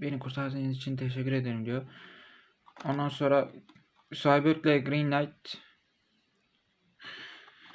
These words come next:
Green Knight, ondan sonra, ıı, diğer kahramanlar çoğu insanları kurtarıp, yani aşağı düşmek uza-,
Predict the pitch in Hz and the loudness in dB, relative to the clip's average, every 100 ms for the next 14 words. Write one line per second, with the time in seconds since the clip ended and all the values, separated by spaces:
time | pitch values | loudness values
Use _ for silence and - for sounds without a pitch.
0 | - _ _ - - 143 143 147 - 135 | -20 _ _ -6 2 2 4 0 0 0
1 | 135 135 131 139 139 131 - _ _ _ | 0 0 2 4 4 2 -6 _ _ _
2 | - 139 139 - - 131 131 - 156 156 | -20 -16 -14 -14 -10 -4 -4 4 8 8
3 | 151 143 135 131 127 131 156 - - - | 8 4 6 6 6 4 2 -2 -12 -20
4 | _ _ _ _ _ _ _ _ _ _ | _ _ _ _ _ _ _ _ _ _
5 | _ _ _ _ _ - 147 143 143 135 | _ _ _ _ _ 0 2 2 -2 0
6 | 147 143 139 135 139 - 147 151 - 123 | 2 2 0 -2 -4 -2 -2 -2 -4 -2
7 | 110 - - _ _ _ _ _ 131 131 | -2 -4 -10 _ _ _ _ _ -4 -2
8 | - 131 131 - 131 131 127 131 131 | 0 -2 -2 -6 -8 -6 -6 -6 -8